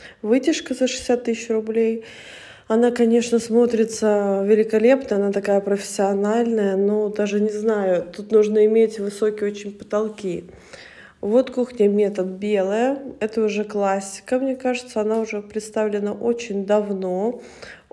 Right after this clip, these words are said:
Мне понравились вот эти светильники за полторы тысячи рублей. Честно говоря, никогда не видела, чтобы так обыгрывали подсветку. Сто-, кухня стоит сто пятнадцать тысяч восемьсот пятьдесят рублей.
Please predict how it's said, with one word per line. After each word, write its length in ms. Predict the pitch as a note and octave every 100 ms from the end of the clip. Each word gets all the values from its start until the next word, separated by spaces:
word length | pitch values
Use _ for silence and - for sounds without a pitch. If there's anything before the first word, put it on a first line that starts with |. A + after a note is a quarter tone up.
| - -
Мне 300 | G#3+ A#3 A#3+
понравились 880 | A3 G#3+ G#3+ G#3+ G3+ G3 G3 G3
вот 220 | G3+ G#3 G#3+
эти 160 | G#3+
светильники 800 | F#3 - A3 A3 G3+ G3 G#3+ A3
за 160 | A3+ A3+
полторы 440 | A3 A3 A3+ A3+
тысячи 540 | A3+ A3+ A3 G#3+ - -
рублей. 680 | G#3+ A3 G#3+ G#3+ G3+ - -
Честно 320 | - G#3+ - G3+
говоря, 340 | G3+ G#3 G3+
никогда 480 | G3+ G#3+ G#3+ G#3 G#3+
не 160 | G3+
видела, 460 | G3+ G#3 G3+ F#3+ F3+
чтобы 500 | - - G#3+ G#3 F#3+ - - - - - -
так 300 | G#3 G3+ G3+
обыгрывали 640 | F#3+ G#3+ G#3 F#3+ F#3 F3+
подсветку. 960 | F#3 G3+ - - F#3+ F3+ F3+ - A#3+ B3+ -
Сто-, 380 | - - - B3
кухня 520 | B3 - - A#3+ -
стоит 300 | A3 - G#3
сто 240 | G3 - A#3+
пятнадцать 560 | B3 G#3 G#3+ G#3 -
тысяч 380 | - G#3+ G3 -
восемьсот 640 | - G#3 G#3 G#3+ - A3 -
пятьдесят 320 | - F#3+ F#3+
рублей. 640 | F#3+ F#3+ F3+ F#3 C4+ -